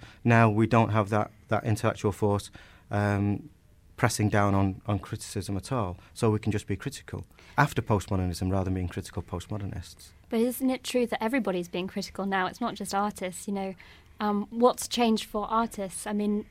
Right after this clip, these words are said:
Speaker 2: even, even bank managers are being critical of capitalism now.
Speaker 1: Yeah, I, I totally agree. And, and I wouldn't want to say that, that, um, that the, that the changes in art are totally separate from everything else. But, but in this article, I wanted to focus on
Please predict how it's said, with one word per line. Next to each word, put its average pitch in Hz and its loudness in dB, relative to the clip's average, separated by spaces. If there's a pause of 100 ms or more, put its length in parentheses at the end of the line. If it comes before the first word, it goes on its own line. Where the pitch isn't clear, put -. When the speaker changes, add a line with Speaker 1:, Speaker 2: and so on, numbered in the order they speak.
(420)
Speaker 2:
even, 220 0
even 214 -2
bank 233 4
managers 190 -2
are - -8
being 185 -6
critical 185 -8
of 185 -12
capitalism 190 -10
now. 196 -6 (300)
Speaker 1:
Yeah, 107 4
I, 110 4
I 107 0
totally 98 -2
agree. 104 0
And, 98 0
and 101 0 (600)
I 120 8
wouldn't 127 8
want 113 6
to 101 -4
say 110 6
that, 101 0 (180)
that, 101 0 (340)
um, 98 0 (320)
that 104 0
the, 104 6
that 104 0
the 98 -2
changes 101 4
in 101 2
art 98 4
are - -2
totally - -2
separate - -2
from 95 -4
everything 90 -6
else. 92 -10 (400)
But, - 0 (240)
but 104 -2
in 107 8
this 110 6
article, 104 2
I 95 2
wanted 92 0
to - -14
focus 92 -4
on 92 0